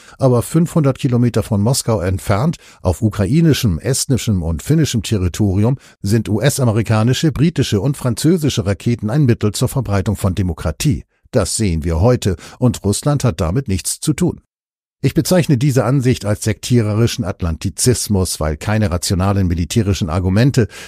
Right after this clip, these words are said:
die sich auf die bekannten Grundsätze der Militärwissenschaft stützen, zu ihren Gunsten vorgebracht werden können.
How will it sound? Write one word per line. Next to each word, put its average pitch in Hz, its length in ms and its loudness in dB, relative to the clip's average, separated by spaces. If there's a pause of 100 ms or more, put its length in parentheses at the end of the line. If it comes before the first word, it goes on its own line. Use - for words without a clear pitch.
(120)
die 104 100 2
sich 82 220 -4
auf 80 180 -2
die 90 120 -2
bekannten 101 420 -2
Grundsätze 107 540 0
der 85 120 0
Militärwissenschaft 92 920 -2
stützen, - 460 0 (260)
zu - 100 2
ihren 135 240 2
Gunsten 104 320 0
vorgebracht 107 680 -2
werden 65 220 -8
können. 65 340 -6